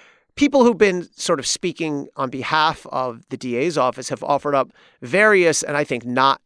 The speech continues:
compelling, explanations. One, they say, "Well, the Southern District of New York, the feds across the street where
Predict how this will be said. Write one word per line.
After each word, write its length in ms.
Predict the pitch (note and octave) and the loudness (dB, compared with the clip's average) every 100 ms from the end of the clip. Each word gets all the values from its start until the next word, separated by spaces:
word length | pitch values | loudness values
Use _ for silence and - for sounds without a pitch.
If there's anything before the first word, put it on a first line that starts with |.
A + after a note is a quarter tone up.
| _ | _
compelling, 720 | - G#2 - D#3+ A#2+ A2 A2+ _ _ _ _ - | -12 -6 0 2 0 -2 -10 _ _ _ _ -10
explanations. 680 | D#3 - C#3+ F#3+ A3+ G#2+ A2+ | -8 -6 -2 0 0 -4 -8
One, 280 | C3+ B3+ B3+ | -2 0 2
they 120 | A3+ | 0
say, 360 | F3+ G3+ F3 F3 _ - _ - | 0 0 -2 -4 _ -20 _ 0
"Well, 120 | G#3 | 2
the 100 | F3 | 2
Southern 280 | - B3 G#3+ | 2 2 2
District 320 | C#3 - A#2+ | -2 -4 -6
of 100 | A2 | -4
New 80 | A#2 | -2
York, 200 | G2+ - | -2 -4
the 80 | C3 | -4
feds 320 | - F3+ B2+ | 2 2 0
across 260 | C3 C3+ | -2 -2
the 60 | B2 | -2
street 220 | - C3+ | -8 -8
where 100 | - | -6